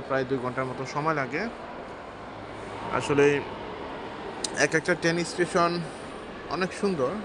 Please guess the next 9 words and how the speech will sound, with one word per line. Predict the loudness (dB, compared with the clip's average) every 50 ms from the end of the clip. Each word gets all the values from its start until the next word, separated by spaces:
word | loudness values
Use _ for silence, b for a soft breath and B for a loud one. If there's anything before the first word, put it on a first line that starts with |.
| -8 -6 -6 -6
এখানে | -6 -4 -4 -2 0 0 -2 -2 -4 -8 -10 -10 -10 -8 -8 -8 -8 -10 -10 -8 -8 -8 -8 -8 -8 -8 -8 -8 -8 -4 0
ট্রেনগুলা, | 2 2 4 4 2 2 2 4 2 0 0 -4 -6 -8 -8 -8 -8 -8 -8 -8 -8 -8 -8 -6 -2 0
ওই | 2 4
যে | 6 6 8 6 6 4 0 -2 -6 -6 -6 -6 -6 -6 -6 -6 -6 -6 -8 -8 -6 -4 -2
রেনফি, | 2 4 4 4 4 2 0 -2 -2 -4 -4 -4 -6 -10 -10 -10 -10 -10 -10 -10 -10 -10 -10 -10 -10 -10 -10 -10 -10 -10 -8 -8 -8 -8 -8 -8 -8 -8 -6 -6 -6 -6 -6 -6 -6 -4 -4 -4 -4 0 4 6
রেনফি | 6 6 6 4 2 4 4
একটি | 4 4 2 2 2 2 2 2 0 -2 -6 -2 2 2
কোম্পানি | 2 4 4 2 0 0 0 -2 -2 -4 -6 -8 -10 -8 -8 -8 -2 0
ট্রেনের, | 2 2 2 4 4 4 4